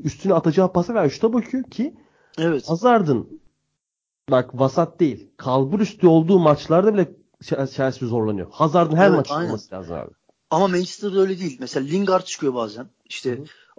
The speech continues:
Speaker 2: atıyorum Lukaku çıkıyor. Bir şey
Speaker 1: Martial
Speaker 2: yapıyor.
Speaker 1: çıkıyor, Rashford çıkıyor. Lukaku çok
Speaker 2: Rashford
Speaker 1: iyiydi.
Speaker 2: çıkıyor. Yani orada harmanlayacağınız çok adam var. Orada, e, çıkan skor yapabilecek çok adam var. Ama Chelsea'de yok öyle bir adam. Gerçekten yok.
Speaker 1: Kesinlikle.
Speaker 2: Yani Hazard dışında, Hazard'ı çıkartın takımdan.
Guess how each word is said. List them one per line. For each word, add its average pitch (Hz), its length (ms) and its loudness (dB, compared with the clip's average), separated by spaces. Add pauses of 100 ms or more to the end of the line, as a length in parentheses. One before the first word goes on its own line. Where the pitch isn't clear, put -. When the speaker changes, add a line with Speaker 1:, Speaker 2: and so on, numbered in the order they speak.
Speaker 2:
atıyorum 143 540 -2
Lukaku 180 300 -4
çıkıyor. 107 380 -8 (180)
Bir 117 40 -10
şey 120 100 0
Speaker 1:
Martial - 180 2
Speaker 2:
yapıyor. 117 200 -6
Speaker 1:
çıkıyor, 117 160 -8
Rashford 131 300 -10
çıkıyor. - 260 -10
Lukaku 139 300 -6
çok 120 100 -6
Speaker 2:
Rashford 160 180 2
Speaker 1:
iyiydi. 101 100 0
Speaker 2:
çıkıyor. 120 440 2 (300)
Yani 147 160 4
orada 214 600 2 (640)
harmanlayacağınız 180 800 -4
çok 196 200 -8
adam 127 280 -6
var. 107 120 -14
Orada, 147 360 -6 (160)
e, 117 320 -8
çıkan 147 380 -6 (360)
skor - 320 -2
yapabilecek 139 460 -4
çok - 160 -10
adam 110 240 -4
var. 95 80 -6
Ama 156 260 -2 (560)
Chelsea'de 165 480 0
yok 147 200 -2
öyle 123 160 0
bir 107 60 -8
adam. 95 240 -14 (280)
Gerçekten 127 460 -6
yok. 117 180 -10
Speaker 1:
Kesinlikle. 98 200 -12 (120)
Speaker 2:
Yani 127 100 0
Hazard 143 420 2
dışında, 160 300 -6
Hazard'ı 160 300 0
çıkartın 180 440 -6
takımdan. 135 420 -10